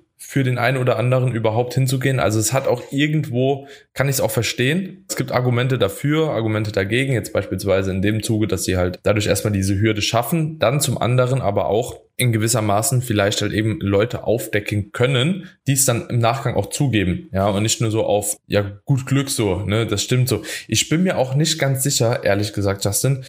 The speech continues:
wenn du das nicht zugibst, also so, wenn du dauerhaft darauf beharrst,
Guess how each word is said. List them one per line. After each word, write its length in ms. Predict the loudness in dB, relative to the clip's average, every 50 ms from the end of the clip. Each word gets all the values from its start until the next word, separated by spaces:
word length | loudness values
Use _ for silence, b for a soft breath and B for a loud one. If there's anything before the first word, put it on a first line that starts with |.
| B _
wenn 460 | -4 -2 0 0 2 2 2 2 2
du 140 | 2 2 2
das 240 | 0 0 0 0 0
nicht 260 | 0 2 0 -2 -4
zugibst, 880 | -6 -8 -4 -2 0 2 2 0 0 -2 -4 -4 -4 -4 -6 -8 _ _ _ -4
also 180 | -2 0 0 0
so, 180 | 0 0 0
wenn 160 | 0 0 0
du 100 | 0 0
dauerhaft 520 | 0 0 0 2 2 0 0 -2 -2 -2 -2
darauf 380 | -2 0 2 2 2 2 0
beharrst, 720 | -2 -4 -2 0 0 0 0 0 -2 -4 -6 -8 -12 -14 _